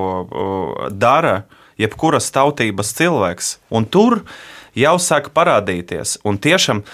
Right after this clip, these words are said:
nu, vai mēs nezinām, ka deviņdesmitajos gados pārsvarā, ā, krievi bija tie bandīti, un tā ir patiesība, kā arī, ā, kā ir uzbūvēts, kur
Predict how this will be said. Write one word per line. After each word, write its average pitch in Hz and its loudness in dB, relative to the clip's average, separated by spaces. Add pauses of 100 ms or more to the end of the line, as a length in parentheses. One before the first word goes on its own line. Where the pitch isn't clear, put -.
nu, 113 -2
vai 123 6
mēs 113 0
nezinām, 131 0
ka 104 -6
deviņdesmitajos 107 0
gados 113 0
pārsvarā, 104 2 (140)
ā, 98 0
krievi 123 0
bija 104 -2
tie 98 -2
bandīti, 104 0
un 98 -8
tā 107 0
ir 104 -6
patiesība, 95 -2
kā 101 2 (380)
arī, 107 0 (220)
ā, 95 2
kā 113 0
ir 107 2
uzbūvēts, 107 0
kur 95 -2